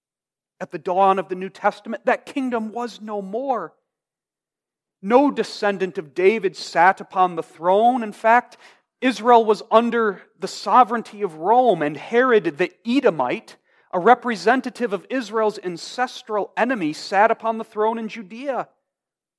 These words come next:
Israel was crushed under the oppressive branches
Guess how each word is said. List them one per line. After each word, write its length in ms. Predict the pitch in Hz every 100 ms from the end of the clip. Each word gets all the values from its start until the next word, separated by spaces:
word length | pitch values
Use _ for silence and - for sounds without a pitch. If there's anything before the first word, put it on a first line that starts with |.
| _ _ _ -
Israel 500 | 269 - 247 240 208
was 200 | 196 -
crushed 640 | - - 247 247 247 - 226
under 240 | 214 214
the 140 | 190
oppressive 840 | 190 175 - 220 240 - 233 170 135
branches 1000 | 165 175 196 233 233 - 190 156 131 -